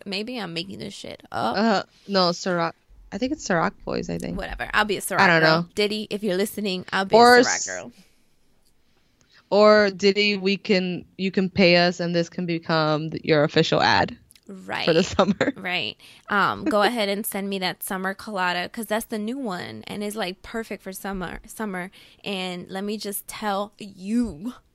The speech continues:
Speaker 1: if you haven't tried it,
Speaker 2: <laughs>
Speaker 1: um, it's the shit.
Speaker 2: Is it super sweet?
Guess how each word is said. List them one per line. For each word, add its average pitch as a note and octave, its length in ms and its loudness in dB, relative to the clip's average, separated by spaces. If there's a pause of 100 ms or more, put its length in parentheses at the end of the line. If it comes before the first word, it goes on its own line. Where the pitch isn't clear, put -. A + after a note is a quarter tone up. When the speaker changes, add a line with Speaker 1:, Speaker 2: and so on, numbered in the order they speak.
(200)
Speaker 1:
if A3+ 160 -12
you G#3 120 -12
haven't A3+ 360 -6
tried A#3 380 -4
it, - 300 -4 (360)
Speaker 2:
<laughs> - 380 -16
Speaker 1:
um, G#3+ 560 -6 (1400)
it's - 260 -2
the A#3+ 100 -8
shit. - 460 -6 (1600)
Speaker 2:
Is G3+ 120 -2
it A#3+ 120 4
super B3+ 300 4
sweet? A3 520 2